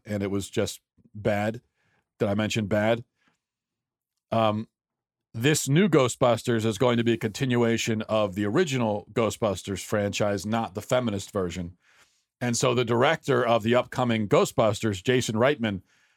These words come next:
who, uh, is, I believe, the son of the director of the original Ghostbusters, he was interviewed this week, and he said, uh, this is the phrase he used. He said, "We're gonna hand the movie back to the fans."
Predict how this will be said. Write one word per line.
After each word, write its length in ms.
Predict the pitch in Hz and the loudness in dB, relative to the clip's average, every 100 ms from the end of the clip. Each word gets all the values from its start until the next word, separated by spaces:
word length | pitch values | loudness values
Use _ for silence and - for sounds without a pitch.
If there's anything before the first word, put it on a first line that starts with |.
| _ _ - | _ _ -4
who, 360 | 123 120 120 - | 0 2 0 -2
uh, 360 | 110 110 110 - | -2 -2 -4 -2
is, 300 | 120 117 123 | -2 0 0
I 80 | |
believe, 460 | 113 113 113 110 98 | 0 0 0 0 -4
the 80 | 104 | -6
son 920 | - - - - 175 156 123 113 117 _ _ - | -6 -8 -6 2 4 4 2 -2 -6 _ _ 0
of 200 | 113 104 | 0 0
the 80 | |
director 480 | 107 117 117 - 113 | -2 0 -2 0 0
of 140 | 104 92 | 0 -2
the 240 | 101 98 - | -6 -6 -2
original 340 | 170 143 120 | -2 0 -2
Ghostbusters, 540 | 104 98 107 95 95 - _ _ - - | -2 -2 -2 -4 -6 -12 _ _ -20 -4
he 180 | 165 196 | 0 4
was 180 | 180 143 | 4 4
interviewed 560 | 175 180 135 113 107 | 2 2 2 0 0
this 180 | 110 - | -2 0
week, 260 | 120 104 120 | -2 0 -2
and 120 | 113 | 0
he 100 | 151 | 0
said, 400 | - 147 131 120 | 2 2 4 2
uh, 80 | 120 | 2
this 160 | 151 | 0
is 80 | 156 | -2
the 60 | 135 | 0
phrase 320 | 151 139 117 | 2 2 2
he 80 | 127 | 0
used. 240 | 123 95 | 0 0
He 80 | 123 | 2
said, 340 | 143 120 113 _ _ _ _ _ _ _ _ _ _ _ | 2 2 0 _ _ _ _ _ _ _ _ _ _ _
"We're 140 | 123 135 | 2 4
gonna 180 | 160 135 | 4 2
hand 400 | - 175 202 180 | 2 2 2 2
the 60 | |
movie 360 | 156 160 147 147 | 4 4 4 0
back 460 | 104 127 135 - - | 2 2 2 -2 -6
to 100 | 139 | -2
the 120 | 120 | -2
fans." 640 | - 123 92 69 - - | 0 -4 -4 -8 -12 -14